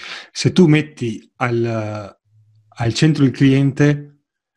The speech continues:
i-, magari il, il modo in cui ti esprimi potrebbe non essere, eh, super empatico, ma alla fine emergerà questa cosa che tu metti al centro il cliente. Se tu metti al centro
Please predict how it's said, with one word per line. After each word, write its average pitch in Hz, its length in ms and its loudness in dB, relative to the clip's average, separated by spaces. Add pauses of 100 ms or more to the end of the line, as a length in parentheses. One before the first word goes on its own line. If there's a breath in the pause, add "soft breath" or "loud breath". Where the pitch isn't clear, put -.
(760)
i-, 160 140 2
magari 147 680 4
il, 127 880 -2 (480)
il 123 280 4
modo 196 680 4
in 131 140 0
cui 131 220 4
ti 123 140 -2
esprimi 143 880 2 (140)
potrebbe 123 320 -2
non 117 140 0
essere, 120 600 -2 (440 soft breath)
eh, 107 320 -8
super 131 320 0
empatico, 123 680 -4 (180 soft breath)
ma 139 160 0
alla 135 160 -2
fine 143 420 0
emergerà 131 640 0
questa - 280 -8
cosa 113 280 -4
che 110 120 -4
tu 123 120 0
metti 120 180 0
al 113 60 0
centro 113 280 -2
il 110 80 -2
cliente. 101 500 -2 (360 loud breath)
Se - 180 -4
tu 190 100 4
metti 190 240 4
al 151 120 2
centro 127 640 -4